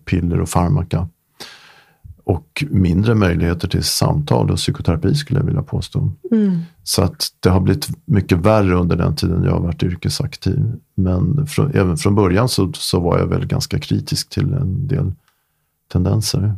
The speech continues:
Speaker 1: Men, eh, jag fick stå ut med det
Speaker 2: Mm.
Speaker 1: under mina år där. Och jag håller med dig om att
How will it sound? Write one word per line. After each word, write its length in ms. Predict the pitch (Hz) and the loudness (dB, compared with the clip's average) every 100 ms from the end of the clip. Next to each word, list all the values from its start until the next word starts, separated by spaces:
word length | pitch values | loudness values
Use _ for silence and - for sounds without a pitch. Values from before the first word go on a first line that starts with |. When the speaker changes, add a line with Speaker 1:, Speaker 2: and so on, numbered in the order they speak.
| - | -6
Speaker 1:
Men, 400 | 139 101 98 98 | -4 0 2 4
eh, 160 | 98 98 | 2 2
jag 120 | 95 | 2
fick 180 | - 120 | 0 -2
stå 160 | - 98 | 0 0
ut 260 | 113 - | 0 -2
med 120 | - | 0
det 160 | 104 117 - _ - | 2 0 -4 _ -4
Speaker 2:
Mm. 280 | 226 226 202 | 0 2 4
Speaker 1:
under 160 | 95 95 | 2 2
mina 220 | 95 90 | 2 0
år 180 | 87 90 | 0 0
där. 220 | 95 95 - - - - - | 0 -2 -6 -18 -20 -16 2
Och 100 | 101 | 4
jag 60 | 95 | 6
håller 220 | 110 107 | 6 6
med 240 | 110 117 | 4 4
dig 60 | 104 | 4
om 160 | 95 | 4
att 240 | 92 - | 4 2